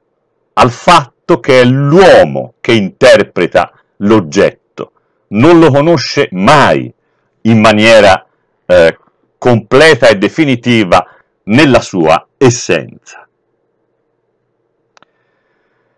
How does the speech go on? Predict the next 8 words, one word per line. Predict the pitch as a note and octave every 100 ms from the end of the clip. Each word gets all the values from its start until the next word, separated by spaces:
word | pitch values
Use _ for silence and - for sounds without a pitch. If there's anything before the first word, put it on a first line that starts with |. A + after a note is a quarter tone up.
| _ _ _ _ _
Molti | A2+ G3 G#3+ C3 -
furono | - C3+ B2+ G#2+ -
i | F#2+
critici, | F#2 A#2 G2 E2+ - - _ _ _ _
ovviamente, | - D#2+ E2 E2+ A2 G2 E2+
di | D#2+
questa | F2 - D2+
posizione, | E2+ D#2+ D2 - F#2 E2+ D#2+